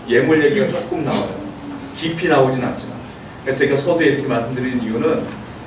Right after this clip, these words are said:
제, 저는 원래 강조하는 사람은 아니다. 그러나 말씀에 나와 있으니까 하긴 해야 되니까 말씀드리려고 하는 거예요. 그렇게 염두에 두시고 들으셨으면 좋겠어요.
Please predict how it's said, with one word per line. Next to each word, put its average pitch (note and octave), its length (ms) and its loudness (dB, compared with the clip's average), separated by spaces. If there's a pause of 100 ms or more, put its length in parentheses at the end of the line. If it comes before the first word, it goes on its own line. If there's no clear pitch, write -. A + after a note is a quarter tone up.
(140)
제, B2 280 2
저는 C#3 280 2
원래 D3+ 480 2 (260)
강조하는 D3+ 560 2
사람은 C#3+ 400 -2
아니다. C3+ 680 4
그러나 - 480 2 (320)
말씀에 D#3 420 6
나와 C3+ 340 6
있으니까 C3 380 0
하긴 F3+ 380 -2
해야 C#3+ 160 2
되니까 A#2 460 -2 (380)
말씀드리려고 A#2+ 760 0
하는 C3 200 0
거예요. G#2 400 -2 (280)
그렇게 - 180 -2
염두에 C3+ 380 6
두시고 - 520 0 (180)
들으셨으면 - 380 -4
좋겠어요. - 340 -8